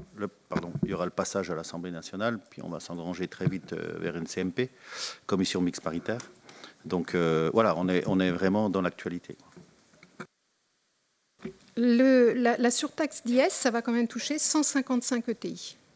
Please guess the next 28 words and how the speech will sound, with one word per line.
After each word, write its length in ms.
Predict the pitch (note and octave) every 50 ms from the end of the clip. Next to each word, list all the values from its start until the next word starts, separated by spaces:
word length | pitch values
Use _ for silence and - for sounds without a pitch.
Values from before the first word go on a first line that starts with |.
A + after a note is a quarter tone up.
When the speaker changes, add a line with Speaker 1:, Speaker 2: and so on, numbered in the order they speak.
| _ _ _ _ _ _ _ _ _ _ - - _ -
Speaker 2:
qui 100 | - -
sont 200 | G#3 - - G#3
des 120 | G3 F#3+ F#3
champions 520 | - - - G#3+ G#3 - - - A#3 A#3+
dans 160 | A3+ - G3
leur 140 | G3 G#3+ -
secteur. 400 | - - F3+ - - - - E3 - - - _ _ _ _ _ _ _ _
Donc, 180 | G3+ F#3+ F3+ -
c'est 220 | - - F3 -
pas 300 | - G#3+ G#3 G#3 A3 A3 - - _ _ -
que 80 | -
les 140 | B3+ A3+ G#3+
très 180 | - - G#3+ F#3+
grosses 220 | - - A3 G#3 G3+
boîtes, 260 | - D#3+ C#3 - -
hein. 100 | D#3 F#3 - - - _ _ _ _ _ _ _ _ _ _ _ _
C'est 180 | - - - F3
cent 240 | - - - A3+
cinquante-cinq 680 | G#3+ - - G3 - F#3+ F3+ F3+ - - F#3+ F#3+ G#3 A3 - - - - - - - - - - -
entreprises 680 | G3 G3 - - - F3 - - - F#3+ G3 G#3 - - -
de 120 | G3 F3 F3
taille 260 | - - F#3 F3 F#3
intermédiaire. 600 | F#3 - F3+ E3+ E3+ E3+ E3+ - - F3 F3 - _ _ - - - - - - -
Donc, 140 | - A#3+ A3+
c'est 140 | - E4 D#4+
pas 180 | E4+ F4+ E4+
en 160 | D#4 C4+ A#3 G#3
bridant 760 | F#3+ F#3+ C4 C4 - D4+ D#4 C#4+ A#3+ D4 C#4+ C#4+ C4+ B3